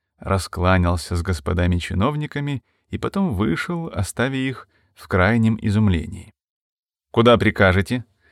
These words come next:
спросил довольно сурово Петрушка, которому уже наскучило, вероятно, таскаться по холоду. «Куда прикажете?» — спросил он господина Галяткина — встречая его страшный,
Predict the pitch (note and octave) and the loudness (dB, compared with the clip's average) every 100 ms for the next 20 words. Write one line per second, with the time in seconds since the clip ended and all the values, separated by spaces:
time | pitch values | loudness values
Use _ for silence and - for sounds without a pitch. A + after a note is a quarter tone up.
0 | _ _ - - F#2+ G#2+ F#2 F#2+ G2+ G2 | _ _ -4 0 2 2 2 4 4 4
1 | G2 - G#2 F#2+ F2+ G2+ G#2+ D#3 E3 - | 2 4 6 6 4 0 -2 -2 -2 -4
2 | G2+ G2+ B2 B2+ B2 B2+ A#2 G2+ A#2+ B2 | -2 0 0 2 2 0 0 2 4 4
3 | B2 - C#3+ A#2+ - F#2+ F2+ F#2 F#2 F#2+ | 0 -4 -2 -2 0 0 2 4 4 4
4 | F#2 F#2 F2 F#2+ - F#2 - G2 - G2+ | 4 2 2 -2 0 -2 0 -4 -2 -2
5 | - F2+ D#2+ C2+ F#2+ _ _ _ _ _ | -2 -2 -2 -4 -12 _ _ _ _ _
6 | _ _ - D3+ D#3 C#3 D#3 E3 A2 F2+ | _ _ -2 4 4 4 0 2 4 2
7 | - D#2 - _ _ - - F2 E2+ - | 0 -2 -4 _ _ -12 -2 -2 0 0
8 | F#2 E2+ F2 E2+ E2 E2 E2 F#2 E2 E2 | 0 2 2 0 -2 -2 0 0 0 0
9 | F#2+ C#3 - F2 D#2+ D2+ _ _ - F2+ | 0 -2 -2 -2 0 -4 _ _ -8 -4
10 | E2+ - A#2+ G2+ F#2+ F2+ F2+ - F#2+ B2+ | -4 -2 -2 0 0 0 -2 -2 0 0
11 | - A2 G2+ F2+ | -2 0 0 0